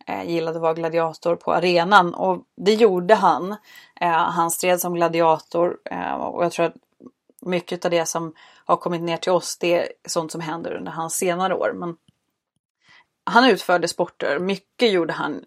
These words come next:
liksom rent privat bland vänner. Eh, men sen även ibland publikt.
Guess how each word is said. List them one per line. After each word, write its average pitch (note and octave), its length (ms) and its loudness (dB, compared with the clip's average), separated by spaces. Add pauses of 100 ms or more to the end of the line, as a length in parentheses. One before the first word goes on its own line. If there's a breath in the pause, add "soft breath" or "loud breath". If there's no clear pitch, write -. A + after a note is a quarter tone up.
(140)
liksom E3 300 -10
rent E3+ 300 -6
privat E3+ 480 2
bland F3 280 -4
vänner. E3+ 640 0 (400 loud breath)
Eh, F3 340 -6
men F3+ 200 0
sen - 160 -6
även - 240 -10
ibland - 400 -10
publikt. - 640 -10